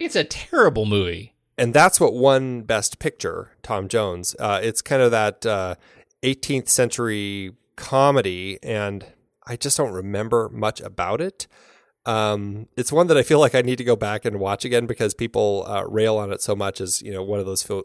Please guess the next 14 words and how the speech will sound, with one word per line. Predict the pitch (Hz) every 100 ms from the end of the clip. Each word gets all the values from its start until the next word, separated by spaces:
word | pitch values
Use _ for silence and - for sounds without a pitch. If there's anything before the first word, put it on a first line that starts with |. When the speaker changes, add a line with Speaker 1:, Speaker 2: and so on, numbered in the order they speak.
| -
Speaker 2:
films | 117 101
that | 95 92
definitely | 95 101 95
didn't | 92 90
deserve | - 98 92 90
to | -
win | 92 90 87 - - - _ _
Best | 101 98 87 -
Picture. | 110 - 87 85 -
Um, | 107 87 85 80 -
but | 120 107 _
in | 123 117
context | - 147 143 156 139 - -
of | 107 104 101 98